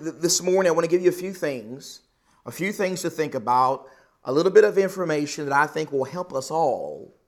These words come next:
as we get ready to read this very important letter in the New Testament. And how about we begin by just doing this this morning?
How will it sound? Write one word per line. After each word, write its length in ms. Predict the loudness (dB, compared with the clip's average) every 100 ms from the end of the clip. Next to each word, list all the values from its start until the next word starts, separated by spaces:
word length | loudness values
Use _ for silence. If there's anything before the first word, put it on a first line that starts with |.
| _ _ _ _ -6
as 160 | -4 -2
we 80 |
get 180 | 4 4
ready 240 | 6 4 2
to 140 | -4
read 640 | -8 -4 -2 0 -2 -2 -2
this 160 | -2
very 440 | 2 2 4 0 0
important 640 | -10 0 4 6 4 0
letter 540 | 0 2 2 -2 -6 -12 _ _ _ _ _ -2
in 180 | 0
the 100 | 0
New 200 | -2 -2
Testament. 760 | -4 -2 -2 -2 -6 -6 -8 -10 -18 -10
And 80 | -4
how 140 | 0 2
about 280 | 4 4
we 120 | 2 -2
begin 420 | -4 -2 -2 0
by 140 | -2
just 500 | 0 -2 -2 -10 _
doing 300 | 0 0 2
this 220 | 0 -2
this 240 | -6 -8 -8
morning? 380 | -10 -10 -14